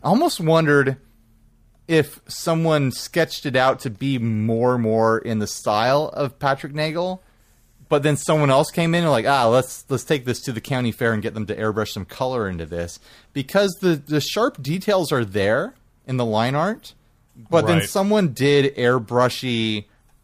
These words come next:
Speaker 1: extra detail work on top of it that just makes it look cheap. I mean, we're,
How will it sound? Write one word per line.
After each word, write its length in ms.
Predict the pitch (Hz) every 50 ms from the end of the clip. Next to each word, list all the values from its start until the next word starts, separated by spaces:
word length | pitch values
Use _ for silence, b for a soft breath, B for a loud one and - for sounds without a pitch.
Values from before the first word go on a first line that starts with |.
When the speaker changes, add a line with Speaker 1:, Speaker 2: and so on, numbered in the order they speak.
| _ _ _ _ _
Speaker 1:
extra 400 | 135 135 135 - - - 151 139 120
detail 460 | 101 - 120 127 - - 143 123 113
work 240 | 107 107 104 - -
on 120 | 101 98
top 400 | - - - - 104 110 131 -
of 140 | 135 104 90
it 300 | 101 92 85 - - - _ _ _ _ _ _ _ _ _ _ _ _ _ _ _ _ - _ _
that 160 | 135 123 123
just 200 | - 143 139 -
makes 200 | 147 139 131 -
it 60 | 127
look 160 | 85 98 90 -
cheap. 340 | - - 90 82 80 - _ _ _ _ _ _ _ _ _ _ _ _ _ _ _ _ _ _ _ _ _ _ _ _ _ _ _ _ _ _ _ _ _ _ _ _ _ _ _ _ _ _ _ _ _ _ _ _ _ _ _ _ _ _ _ 214 _ _ _ _ _ _ _ _ _ _ _ _ _ _ _ _ _ _ _ _ _ _ _ _
I 80 | 160 180
mean, 200 | 202 202 185 170
we're, 200 | - 165 185 180